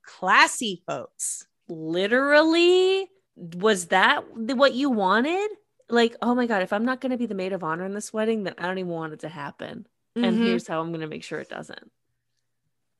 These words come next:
Speaker 1: And, like, on the wedding day, not, like, a week before, "Hey, we've called it off." Like,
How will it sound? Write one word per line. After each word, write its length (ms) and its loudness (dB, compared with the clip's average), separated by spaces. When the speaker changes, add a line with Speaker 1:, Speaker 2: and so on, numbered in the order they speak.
Speaker 1:
And, 140 -8
like, 320 -10
on 340 -2
the 120 2
wedding 800 -4
day, 680 0
not, 260 4
like, 200 0
a 80 -2
week 280 -4
before, 380 0
"Hey, 160 2
we've 240 -4
called 300 2
it 100 -4
off." 400 0
Like, 260 -6